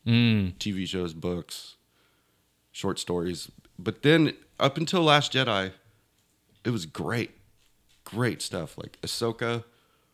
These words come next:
Speaker 2: was really good. Rebels. Clone Wars is, eh, I'm not a big Clone Wars fan.
Speaker 1: <laughs>
Speaker 2: Tartakovsky's Clone Wars is better. Um, yeah, I don't know. I
Speaker 1: Yeah.
Speaker 2: don't,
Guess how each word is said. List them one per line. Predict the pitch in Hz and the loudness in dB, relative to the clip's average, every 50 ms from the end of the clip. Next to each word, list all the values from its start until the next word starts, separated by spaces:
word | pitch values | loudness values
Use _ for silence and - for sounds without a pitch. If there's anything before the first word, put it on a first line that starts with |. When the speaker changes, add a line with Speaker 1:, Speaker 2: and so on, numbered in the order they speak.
| _ _ _ _ _ | _ _ _ _ _
Speaker 2:
was | 107 107 101 | -4 -4 -2
really | 101 117 113 113 107 | -2 -2 -2 -2 -2
good. | 90 113 113 113 117 117 104 110 - - _ _ _ _ _ _ _ _ _ _ _ _ _ _ - | -2 -2 -2 0 0 -2 -2 -6 -10 -14 _ _ _ _ _ _ _ _ _ _ _ _ _ _ -8
Rebels. | 82 82 87 90 104 101 101 104 101 - - _ _ _ _ _ _ _ _ _ - - - _ _ _ _ _ _ _ - - | -6 -6 -4 -4 -4 -6 -6 -8 -10 -14 -18 _ _ _ _ _ _ _ _ _ -20 -20 -20 _ _ _ _ _ _ _ -20 -10
Clone | - 117 113 110 | -6 -4 -2 0
Wars | 110 107 104 90 90 | -2 -2 -4 -6 -8
is, | 90 90 87 - - - | -12 -12 -12 -12 -12 -8
eh, | 95 90 85 82 - _ _ _ _ _ _ _ _ _ _ _ _ _ _ _ _ - | -8 -8 -8 -8 -12 _ _ _ _ _ _ _ _ _ _ _ _ _ _ _ _ -10
I'm | 90 | -8
not | 90 87 82 | -6 -6 -8
a | 78 | -8
big | - 80 76 - | -10 -12 -12 -12
Clone | - - - - - | -12 -14 -14 -12 -14
Wars | - - - | -16 -8 0
fan. | - 113 101 95 107 104 98 107 98 131 123 110 113 107 - 120 - - 139 123 - - 160 135 | 2 2 2 2 2 0 2 2 4 4 4 2 2 2 0 0 0 -2 -4 -4 -4 -6 -8 -8
Speaker 1:
<laughs> | - | -4
Speaker 2:
Tartakovsky's | - - 87 - - 110 107 - - - 90 - | -4 -4 -2 0 2 0 0 0 -2 -8 -12 -14
Clone | - - - - 78 80 82 | -10 -10 -10 -8 -8 -8 -8
Wars | 82 80 - - | -8 -8 -10 -12
is | - - | -16 -14
better. | - - - - - - - - - - - - - - - - - - - - - - - - - - | -14 -12 -12 -12 -14 -12 -12 -10 -10 -4 -4 -2 -2 -4 -6 -10 -14 -16 -18 -18 -20 -20 -20 -20 -10 0
Um, | - 127 139 143 139 127 107 85 - - - - - - - - - _ - - - - _ _ _ _ _ _ _ _ - | 4 6 6 8 6 6 2 0 -4 -10 -20 -20 -20 -20 -20 -20 -20 _ -20 -20 -20 -20 _ _ _ _ _ _ _ _ -10
yeah, | - 139 139 107 - - - 104 | -6 -2 -2 -2 -2 -4 -6 -6
I | 107 | -4
don't | 117 120 117 | -2 0 0
know. | 120 117 92 - - - - - - - _ - | 0 -2 -2 -6 -12 -20 -20 -20 -20 -18 _ 4
I | - 120 | 8 10
Speaker 1:
Yeah. | 117 107 101 | 10 10 8
Speaker 2:
don't, | 101 - | 6 2